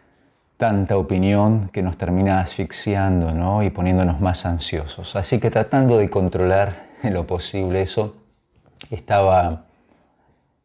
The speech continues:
eh, leyendo algunas noticias y luego mirando un poco los comentarios, ¿no? El, los, los diálogos que se arman mediante los posteos en cada noticia.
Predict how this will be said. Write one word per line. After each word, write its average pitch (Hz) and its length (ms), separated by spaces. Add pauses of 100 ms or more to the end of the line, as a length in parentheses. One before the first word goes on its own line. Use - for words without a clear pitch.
(260)
eh, 87 600 (100)
leyendo 120 400
algunas 92 240
noticias 120 800 (920)
y 104 580
luego 90 1200 (160)
mirando 92 520
un 87 140
poco 90 380
los 117 160
comentarios, 85 800
¿no? 104 280
El, 85 260
los, 78 200
los 85 180
diálogos 95 600
que 80 220
se 80 320 (720)
arman 95 840
mediante 90 380
los 82 160
posteos 87 680
en 82 120
cada 80 560
noticia. 90 640